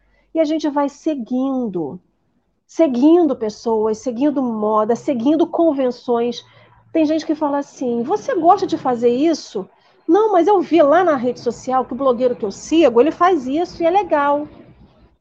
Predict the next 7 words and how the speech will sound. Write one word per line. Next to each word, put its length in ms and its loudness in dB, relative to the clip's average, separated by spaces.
E 80 -2
a 80 4
gente 260 -2
vai 180 2
seguindo. 1300 -4
E 80 -2
aí, 160 2